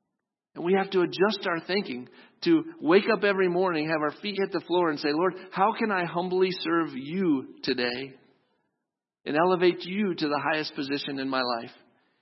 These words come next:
And it is a daily journey. It's something we ought to be challenged with every single day. How can I serve him this day? And why? Because God wins.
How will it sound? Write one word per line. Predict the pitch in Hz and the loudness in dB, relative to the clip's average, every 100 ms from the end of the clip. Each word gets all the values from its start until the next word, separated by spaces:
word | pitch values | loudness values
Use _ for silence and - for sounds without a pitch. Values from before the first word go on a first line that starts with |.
| _ | _
And | 160 175 | -4 -2
it | 175 | 2
is | 202 170 | 2 2
a | |
daily | 143 160 165 180 175 | -2 0 2 2 0
journey. | 147 156 165 123 - - _ _ _ _ _ - | 0 -2 -2 -6 -12 -20 _ _ _ _ _ -6
It's | 147 - | -4 0
something | 190 190 180 | 0 2 2
we | 175 | 2
ought | 170 | 0
to | 165 | 0
be | 160 | -4
challenged | 160 160 160 156 143 | -4 -2 -2 -4 -2
with | 147 - - _ - | -4 -4 -16 _ -4
every | 196 196 196 | -2 -2 -4
single | 175 175 170 156 | -2 -2 -2 -2
day. | 139 135 131 - - | -2 -2 -6 -14 -10
How | - 180 | -4 -4
can | 185 180 | -2 -4
I | 165 | -4
serve | - 151 147 | -4 -4 -4
him | 143 135 135 131 - _ | -4 -6 -6 -10 -20 _
this | 123 127 123 - - | -2 -2 -2 -10 -14
day? | - 117 110 - _ _ _ _ _ _ _ _ _ _ _ _ _ _ - | -8 -8 -8 -16 _ _ _ _ _ _ _ _ _ _ _ _ _ _ -16
And | 107 | -8
why? | 123 160 185 180 - _ _ _ _ _ _ _ _ _ | -2 -2 -2 -4 -14 _ _ _ _ _ _ _ _ _
Because | - 117 | -10 -8
God | - 127 143 | -2 0 0
wins. | 131 123 117 | -2 -6 -8